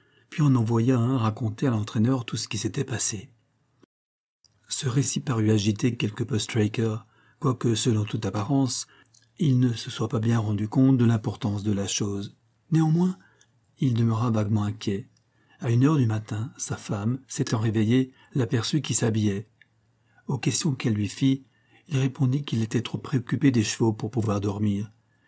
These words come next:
et qu'il allait aller jusqu'aux écuries s'assurer que tout était en ordre. Elle le supplia de rester, lui faisant remarquer qu'on entendait la pluie battre les vitres dehors, mais quoi qu'elle pût dire,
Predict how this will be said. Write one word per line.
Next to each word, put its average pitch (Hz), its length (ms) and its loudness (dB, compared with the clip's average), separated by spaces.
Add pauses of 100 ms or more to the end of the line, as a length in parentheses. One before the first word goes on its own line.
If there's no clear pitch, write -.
(200)
et - 80 -8
qu'il 120 180 2
allait 117 280 2
aller 135 160 0
jusqu'aux 117 300 0
écuries 113 460 0
s'assurer 127 580 -2
que 120 100 -4
tout 117 180 0
était 107 280 0
en 107 120 6
ordre. 101 420 -2 (760)
Elle 127 140 0
le 113 60 2
supplia 120 420 2
de 113 80 -2
rester, 139 520 0 (420)
lui 165 80 -4
faisant 143 320 0
remarquer 131 360 2
qu'on 131 180 2
entendait 135 400 2
la 120 100 2
pluie 127 220 2
battre 107 320 -4
les 101 120 0
vitres 101 340 -4
dehors, 104 500 -2 (360)
mais 123 100 -2
quoi - 160 2
qu'elle 131 180 -4
pût 120 140 0
dire, 135 340 2